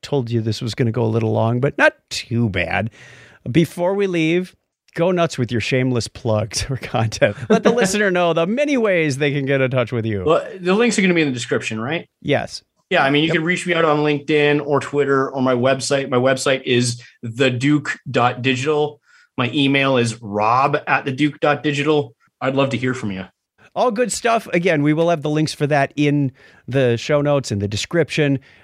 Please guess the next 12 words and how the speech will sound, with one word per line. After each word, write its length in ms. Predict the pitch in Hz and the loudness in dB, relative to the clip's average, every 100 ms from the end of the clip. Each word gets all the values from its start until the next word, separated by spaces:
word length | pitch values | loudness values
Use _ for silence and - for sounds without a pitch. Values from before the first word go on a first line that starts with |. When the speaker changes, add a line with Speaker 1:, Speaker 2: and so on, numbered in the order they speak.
| _ | _
Speaker 1:
Uh, 340 | 135 123 120 113 101 _ _ _ _ _ _ _ | 0 2 2 0 -6 _ _ _ _ _ _ _
give 120 | - 320 | -2 0
a 80 | |
plug 320 | 403 277 254 190 | 0 0 -2 0
for 140 | 208 | -2
the, 500 | 170 190 165 165 156 | 2 2 2 2 2
uh, 220 | 143 139 - 127 - _ - - | 2 2 0 -8 -14 _ -20 -8
recruiting 500 | 135 151 170 156 113 | 0 0 2 4 4
thing 200 | 98 104 | 2 0
you've 140 | 95 | 0
got 180 | 104 98 | -2 -2
going. 260 | - 87 | -2 -6